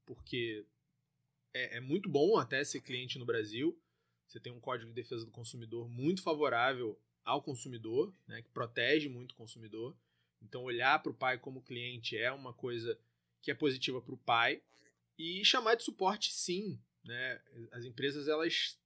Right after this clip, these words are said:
não, a gente não precisa perder a característica de, de contato, de proximidade com a família, só porque a gente tá chamando de suporte,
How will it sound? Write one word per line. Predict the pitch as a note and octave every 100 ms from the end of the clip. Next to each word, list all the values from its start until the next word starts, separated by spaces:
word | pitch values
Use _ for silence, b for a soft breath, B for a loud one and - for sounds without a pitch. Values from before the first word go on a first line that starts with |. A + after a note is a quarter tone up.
| _ _ _ _ _ _ _ _ _ _
não, | C3+ C3+ C#3
a | B2
gente | B2+ C#3+
não | E3+
precisa | D#3+ C#3 C3 A3+
perder | A3 F#3 D#3+ D3+
a | C#3+
característica | - C3+ - C3+ C3 A#2 -
de, | A#2+ A#2 B2 _ _ _ _ _
de | A2
contato, | A#2 D3 C3 B2 A#2+ C3 B2+ B2
de | A2+
proximidade | - B2 - B2+ A#2+ A2+ B2 C3 B2
com | A#2 A#2+
a |
família, | - B2 A2+ A#2+ C3+ C3+
só | D3+
porque | -
a | D3
gente | D3
tá | -
chamando | D3 D3 C#3
de | C3+
suporte, | - - C#3 C3+ - -